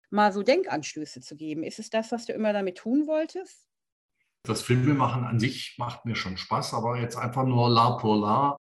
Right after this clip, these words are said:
Speaker 2: Kunst herzustellen. Nee, ich will eigentlich was in der Gesellschaft anstoßen. Also jetzt nicht so, dass ich genau weiß, wo es langgehen muss. So eine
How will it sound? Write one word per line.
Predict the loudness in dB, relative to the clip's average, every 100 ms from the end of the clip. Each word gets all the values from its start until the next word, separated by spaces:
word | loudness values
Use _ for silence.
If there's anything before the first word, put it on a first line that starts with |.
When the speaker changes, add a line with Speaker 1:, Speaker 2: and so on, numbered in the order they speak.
| _
Speaker 2:
Kunst | 2 4 4 -2 -6 -2
herzustellen. | 0 2 0 0 2 2 4 4
Nee, | 2
ich | 2 0
will | 0
eigentlich | 0 -2 -2 0
was | -2 -2 -6
in | -4
der | -2 -2
Gesellschaft | -2 0 0 0 -2 -4 -8 _
anstoßen. | -2 -2 0 0 0 -2 -4
Also | 0 0 0 4
jetzt | 6
nicht | 8 8
so, | 8 6
dass | 6 6
ich | 2 2
genau | 4 6 6
weiß, | 6 4 4
wo | 2
es | 4
langgehen | 2 4 4 2
muss. | 2 -4 -10
So | -8
eine | -4 -4